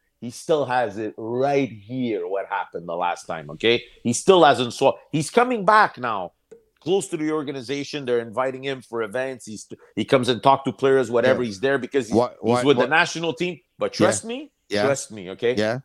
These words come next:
Speaker 1: Even if they offer Mauro Biello this job,
Speaker 2: Yeah.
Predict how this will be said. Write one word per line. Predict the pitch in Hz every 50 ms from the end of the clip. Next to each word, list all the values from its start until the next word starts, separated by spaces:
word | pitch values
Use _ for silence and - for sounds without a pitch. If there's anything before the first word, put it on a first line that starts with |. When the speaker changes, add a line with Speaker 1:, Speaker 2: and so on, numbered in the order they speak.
| _ -
Speaker 1:
Even | 170 214 202 220 208
if | 196 - -
they | 151 143
offer | 143 143 139 - - 110
Mauro | 107 120 135 151 151 135
Biello | 110 120 131 131 131 117 107 98
this | 135 139 113
job, | 98 120 117 127 139 147 147 - _ _ _ _ -
Speaker 2:
Yeah. | 101 104